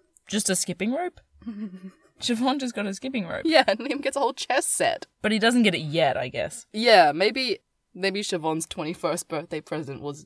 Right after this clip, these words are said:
Speaker 2: even more in the works.
Speaker 1: Yeah.
Speaker 2: Jim made lunch for himself and the kids,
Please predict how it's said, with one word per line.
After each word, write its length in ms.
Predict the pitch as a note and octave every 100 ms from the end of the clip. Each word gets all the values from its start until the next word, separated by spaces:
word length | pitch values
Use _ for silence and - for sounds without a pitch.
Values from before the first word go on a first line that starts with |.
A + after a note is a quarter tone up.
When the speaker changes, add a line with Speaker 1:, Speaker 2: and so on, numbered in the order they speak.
| _
Speaker 2:
even 240 | - E3 D#3
more 340 | D#3+ F3+ F#3+
in 120 | E3+
the 100 | D#3
works. 260 | D3+ D3+ F#3
Speaker 1:
Yeah. 600 | F#3+ F#3 F3+ D#3+ C3+ F2+ - _ _ -
Speaker 2:
Jim 220 | B3+ D4+
made 180 | F4 C4+
lunch 240 | G3+ G3
for 140 | G3+
himself 420 | G3+ G#3+ - F3 -
and 220 | F3+ F#3
the 80 | F#3
kids, 400 | E3 D3+ -